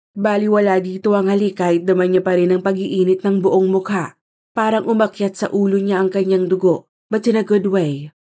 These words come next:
Like she was about to float, her insides melting. "Pwede bang wag mo nang ulitin? Harassment yun.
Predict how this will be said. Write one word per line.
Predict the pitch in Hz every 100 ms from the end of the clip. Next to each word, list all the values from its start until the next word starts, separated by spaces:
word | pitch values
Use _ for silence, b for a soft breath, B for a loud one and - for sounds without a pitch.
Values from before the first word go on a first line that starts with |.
| _ _ 208
Like | 202
she | - 202
was | 208 202
about | 196 196 185
to | 196
float, | 190 190 165 147 - _ _
her | 208
insides | - 202 196 - 170 170 165
melting. | 180 170 160 151 135 151 165 _ _ _ -
"Pwede | 262 240
bang | 240 240
wag | 247
mo | 233
nang | 240 233
ulitin? | 262 233 214 220 202 226 220 _ _
Harassment | 285 285 277 - 285 277
yun. | 285 285 254 175